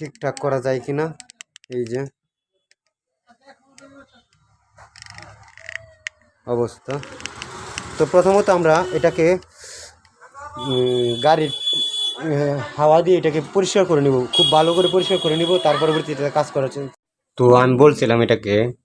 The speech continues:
গাড়ির যে চাকা হাওয়া দেয়, এই হাওয়া দিয়ে এই সার্কিটটাকে আমি ওয়াশ করব। তো হাওয়া দিলেও ময়লাগুলো উঠতেছে না। তো আমি কি করছি, তার পরবর্তীতে ঠিকঠাকভাবে মোটরের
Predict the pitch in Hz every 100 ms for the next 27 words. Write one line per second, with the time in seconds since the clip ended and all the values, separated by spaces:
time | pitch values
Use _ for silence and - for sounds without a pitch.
0 | _ 110 107 113 113 110 107 101 98 98
1 | - - _ _ _ 113 117 107 - 127
2 | - 113 107 107 110 107 101 101 127 _
3 | _ _ _ _ _ _ _ _ 117 98
4 | 104 107 110 117 110 - - - - -
5 | 117 - 110 104 107 131 - - - _
6 | _ _ - _ _ 104 104 - 101 92
7 | 90 _ _ _ _ _ - 104 98 87
8 | 98 107 110 110 110 107 110 123 117 113
9 | 139 - _ _ 113 117 113 107 104 107
10 | - _ - 95 98 - 101 107 107 123
11 | 127 123 110 107 113 110 107 110 - 104
12 | 127 _ _ _ _ _ _ - 131 131
13 | - 107 101 107 101 101 117 - _ 104
14 | 101 104 107 101